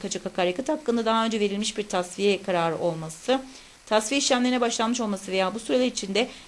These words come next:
karar verilmemesi halinde akaryakıt bu yönetmelik hükümlerine göre derhal tasfiye edilir. Bu fıkra kapsamında tasfiye edilecek akaryakıttan numune alınır. Numune alınması mümkün değilse akaryakıtın her türlü ayırt edici özelliği tespit edilir. Yürürlük yirmi ikinci madde.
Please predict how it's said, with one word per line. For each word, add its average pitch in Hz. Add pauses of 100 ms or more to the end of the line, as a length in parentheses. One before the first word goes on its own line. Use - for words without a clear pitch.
(120)
karar 240
verilmemesi 254
halinde 180 (460)
akaryakıt 240
bu 285
yönetmelik 269
hükümlerine 233
göre 190
derhal 262
tasfiye 226
edilir. 214
Bu 240
fıkra 240
kapsamında 233
tasfiye 220
edilecek 190
akaryakıttan 190
numune 185
alınır. 208 (340)
Numune 277
alınması 226
mümkün 208
değilse 196
akaryakıtın 226 (360)
her 294
türlü 180 (100)
ayırt 214
edici 180
özelliği 175
tespit 208
edilir. 214
Yürürlük 220
yirmi 208
ikinci 190
madde. 175